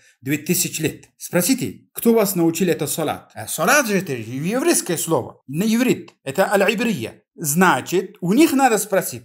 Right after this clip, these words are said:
что, какую штуку вы называете ас-салат? Теперь они показали вот эта штука. Теперь нам пришёл пророк и там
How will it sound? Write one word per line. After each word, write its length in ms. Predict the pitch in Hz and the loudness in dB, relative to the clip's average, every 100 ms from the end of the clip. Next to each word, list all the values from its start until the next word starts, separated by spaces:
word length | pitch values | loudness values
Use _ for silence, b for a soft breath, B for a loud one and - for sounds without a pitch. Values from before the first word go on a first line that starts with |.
| _ | _
что, 540 | - - 294 311 208 135 - | -12 0 4 4 2 -4 -2
какую 300 | 190 294 302 | 0 2 2
штуку 360 | - 294 294 | 2 0 2
вы 140 | 220 214 | 0 0
называете 720 | 202 175 180 175 180 180 - _ | 0 2 4 2 0 -6 -8 _
ас-салат? 560 | 175 220 160 95 - _ | -4 0 0 -2 -12 _
Теперь 260 | 156 220 269 | -2 0 2
они 220 | 202 214 | 2 0
показали 500 | 202 196 180 226 254 | 2 2 4 4 4
вот 160 | 233 | 2
эта 160 | 226 220 | 0 -2
штука. 500 | 214 208 - 98 - _ | -2 -4 -4 -8 -16 _
Теперь 260 | 147 175 202 | 0 2 4
нам 240 | 180 175 | 4 2
пришёл 340 | 165 147 151 131 | 2 -4 -4 -4
пророк 560 | 127 120 160 302 - | -2 0 2 0 -2
и 220 | 202 226 | -8 -6
там 460 | 220 190 185 208 214 | 0 2 2 0 -4